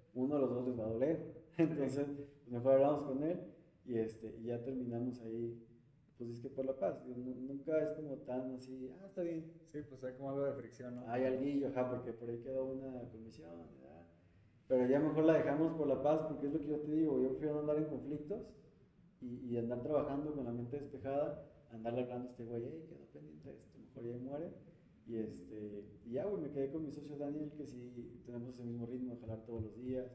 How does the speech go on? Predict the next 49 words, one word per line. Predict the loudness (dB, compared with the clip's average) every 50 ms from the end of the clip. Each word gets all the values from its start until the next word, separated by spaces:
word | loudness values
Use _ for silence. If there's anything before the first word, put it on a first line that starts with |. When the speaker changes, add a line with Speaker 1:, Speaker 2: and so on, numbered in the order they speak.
| -14 -14 -16 -16 -20 -12
Speaker 1:
O | 0
sea, | 2 4
él | 6 6
anda | 6 6 6 8 6
en | 6 6 6
lo | 2
suyo | 2 0 0 0 2 2
jalando | 2 0 0 0
todos | 0 0 0 0
los | 0
días, | 0 0 0 -2 -4 -10 -14 -16 -20 -18 -8
yo | -4 -4 -2
tengo | 0 0 0 2 2
que | 0
andar | 2 2 0 0
tras | 0 -4 -4 0
de | 2 2 2
él | 4
de | 2 -2 -4
que, | -4 -6
"Hey, | -4 -4
estás | -6 -8 -10 -12
trabajando | -10 -12 -10 -10 -10 -10 -10
y | -10
sé | -10 -10 -8
que | -6 -4
un | -2
día | 0 2 2
hablar | 2 2 2 0
y | 0 -2
ya | -4 -6
renté | -6 -8 -8 -6 -4 -4
esto, | -6 -6 -8 -12 -10
ya | -10 -10
conseguí | -10 -12 -12 -14 -14
esta | -12 -14 -14
propiedad". | -14 -14 -12 -10 -10 -10 -10 -10 -14 -18 -20 -20 -20 -20 -20 -10 -6
Lo | -4
mismo | -2 0 0 0 0 2
Speaker 2:
Sí, | 6
Speaker 1:
yo. | 6
Speaker 2:
ya | 6 6
sabes | 4 2 0 0 0 -2
que | -4 -6
trae | -4 -4 -4 -4
tu, | 0 2
Speaker 1:
Ajá. | 4 4 4 2 0 -4 -6
Speaker 2:
tu | -6
inercia. | -6 -6 -6 -8 -8 -8 -10 -14